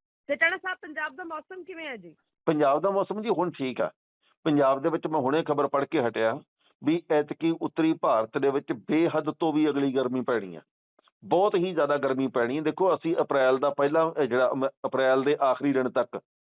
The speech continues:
Speaker 2: ਤਾਂ ਵਧੀਆ ਆਨੰਦ ਮਾਣਿਆ। ਕਈ ਲੋਕਾਂ ਨੇ ਇਹ ਗੱਲ ਕਹੀ ਜੀ, "ਐਤਕੀ ਤਾਂ ਗਰਮੀ ਆਈ ਨਹੀਂ, ਐਤਕੀ ਤਾਂ ਗਰਮੀ ਆਉਣ ਦਾ ਨਾਂ ਹੀ ਨਹੀਂ ਲੈਂਦੀ।"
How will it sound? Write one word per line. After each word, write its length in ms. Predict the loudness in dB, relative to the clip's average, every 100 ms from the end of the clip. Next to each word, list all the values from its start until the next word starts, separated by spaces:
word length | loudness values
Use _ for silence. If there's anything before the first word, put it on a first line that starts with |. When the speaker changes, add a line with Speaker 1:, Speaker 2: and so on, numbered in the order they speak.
| _ _ _ _ -2
Speaker 2:
ਤਾਂ 100 | 0
ਵਧੀਆ 340 | 0 0 0
ਆਨੰਦ 240 | 2 0
ਮਾਣਿਆ। 440 | 0 0 0 0 -2 _ _ _ _
ਕਈ 200 | 0 0
ਲੋਕਾਂ 340 | 0 0 0 0
ਨੇ 300 | 0 2 0
ਇਹ 40 |
ਗੱਲ 220 | 0 -2
ਕਹੀ 220 | 0 -2
ਜੀ, 140 | 2 0
"ਐਤਕੀ 260 | 0 -4
ਤਾਂ 120 | -4 -2
ਗਰਮੀ 380 | 0 0 -2 0
ਆਈ 280 | 0 2 0
ਨਹੀਂ, 280 | -2 -4 -8 _ _ _ 0
ਐਤਕੀ 300 | 0 -2 -2
ਤਾਂ 120 | 0
ਗਰਮੀ 340 | 0 -2 0
ਆਉਣ 200 | 0 0
ਦਾ 120 | 0 0
ਨਾਂ 200 | 0 0
ਹੀ 40 |
ਨਹੀਂ 120 | 2
ਲੈਂਦੀ।" 460 | 0 0 0 -2